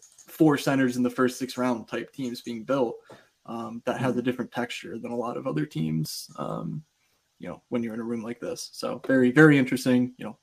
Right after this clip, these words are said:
Speaker 1: uh, well done to M Jacobs, even if it's, you know, early investment in center, you know, getting
Speaker 2: Mm-hmm.
Speaker 1: three already, uh, the value there, I think, sort of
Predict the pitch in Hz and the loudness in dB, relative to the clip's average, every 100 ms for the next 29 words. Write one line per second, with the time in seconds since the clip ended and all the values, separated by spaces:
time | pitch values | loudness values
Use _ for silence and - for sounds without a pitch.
0 | - 113 127 143 131 127 123 127 120 127 | -10 -2 4 6 8 4 2 0 2 0
1 | 117 117 120 120 - 127 120 120 117 110 | 0 0 0 0 0 -2 0 -4 -6 -8
2 | - - _ _ _ - - - - - | -10 -12 _ _ _ -20 -14 -14 -6 4
3 | 147 143 135 127 123 120 131 117 113 113 | 6 8 6 6 2 0 -2 -4 -4 -6
4 | 117 135 135 _ _ _ _ - 110 117 | -6 -6 -10 _ _ _ _ -14 -10 -8
5 | 117 127 120 117 123 - 120 117 156 165 | -6 -4 -2 -2 -2 -6 -4 2 4 4
6 | - _ _ _ - 113 117 123 123 113 | 0 _ _ _ -10 -6 0 2 4 2
7 | 107 110 - _ 127 - - - 98 - | -6 -8 -10 _ -10 -8 -10 -8 -8 -10